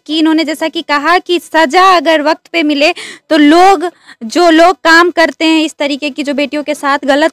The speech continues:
करते हैं, वो एक बार ये सारी चीज़ें करने से डरेंगे।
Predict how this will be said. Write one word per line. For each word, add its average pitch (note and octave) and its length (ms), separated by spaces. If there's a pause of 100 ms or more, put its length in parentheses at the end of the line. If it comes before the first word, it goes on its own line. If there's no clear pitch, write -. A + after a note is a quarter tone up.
करते C4 340
हैं, C4+ 160
वो C#4+ 220
एक C#4+ 220
बार C#4 200
ये C4+ 140
सारी C4+ 380 (140)
चीज़ें C#4 260
करने C4 280
से D4+ 140
डरेंगे। A3 440